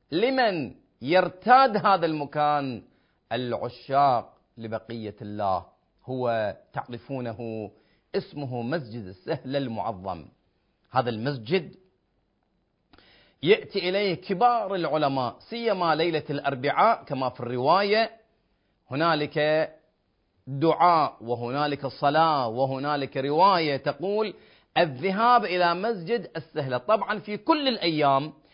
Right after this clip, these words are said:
وسيما ليلة الأربعاء،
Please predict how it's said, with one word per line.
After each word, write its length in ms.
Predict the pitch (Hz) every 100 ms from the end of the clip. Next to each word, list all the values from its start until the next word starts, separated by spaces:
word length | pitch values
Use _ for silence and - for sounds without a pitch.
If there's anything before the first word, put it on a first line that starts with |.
| _ _
وسيما 1120 | 123 185 196 294 277 226 185 175 165 185 214 -
ليلة 640 | 156 170 196 240 240 233 233
الأربعاء، 800 | 240 - 156 131 123 - 123